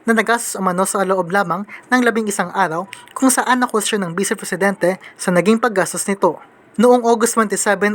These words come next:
ay nagkaroon ng mainit na diskusyon sa Kamara kaugnay sa two point thirty-seven billion pesos proposed budget ng O V P, kung saan hindi direktang sinagot ni V P Sara ang tanong ng ilang mambabatas ukol dito na malino na senyales ng kawalan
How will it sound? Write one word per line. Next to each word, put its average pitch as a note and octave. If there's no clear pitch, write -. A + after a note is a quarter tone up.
ay G3+
nagkaroon F#3+
ng F#3+
mainit F#3+
na F#3+
diskusyon F3+
sa -
Kamara F3
kaugnay B3+
sa B3+
two A3+
point G#3+
thirty-seven F#3+
billion F3+
pesos F3
proposed -
budget F#3
ng F3+
O G#3
V F#3
P, E3+
kung C4
saan B3+
hindi A#3
direktang G#3
sinagot F#3+
ni F3
V F3
P E3+
Sara F#3
ang F3+
tanong F3
ng C#4
ilang C4+
mambabatas G3
ukol F3+
dito F3+
na A3+
malino G#3
na G3+
senyales F#3
ng G3
kawalan F3+